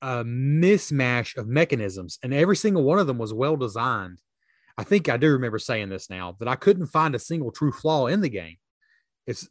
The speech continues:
an impeccably designed game in many ways, but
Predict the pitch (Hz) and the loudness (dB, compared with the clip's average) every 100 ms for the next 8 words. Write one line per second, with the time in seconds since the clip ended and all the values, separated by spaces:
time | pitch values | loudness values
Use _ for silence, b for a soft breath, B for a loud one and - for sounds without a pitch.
0 | _ _ 143 120 98 151 156 151 143 127 | _ _ -10 -10 -2 0 2 2 0 0
1 | 123 135 120 135 156 113 110 123 110 139 | -2 -4 -2 -2 -2 -4 -4 -4 -2 -2
2 | 110 101 - _ _ _ _ - 110 156 | -4 -6 -14 _ _ _ _ -14 2 2
3 | 143 113 | 2 -2